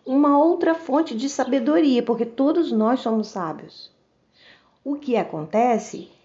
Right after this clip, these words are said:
é que a gente tagarela demais. A gente precisa silenciar pra gente entrar dentro da gente,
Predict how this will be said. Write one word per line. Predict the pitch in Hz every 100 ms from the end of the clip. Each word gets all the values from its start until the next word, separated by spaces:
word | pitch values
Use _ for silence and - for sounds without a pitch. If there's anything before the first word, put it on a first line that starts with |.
| _
é | 196 196
que | 214
a | 208
gente | 196 196 196 202 - 240 - - _ _ _
tagarela | 208 190 202 190 190 214 220 208
demais. | 196 180 165 135 135 - - -
A | -
gente | 196 226
precisa | - 220 220 - 240 294 202 - - _ -
silenciar | - - 320 339 392 381 277 277 311 - 269 208 170 175 180 - - _ _ _ _ _ _ _ _ _ _ _
pra | - 214
gente | 226 285 294 294
entrar | 277 277 254 262 220
dentro | 254 285 311 294 262
da | 214 185
gente, | 170 156 156 165 - -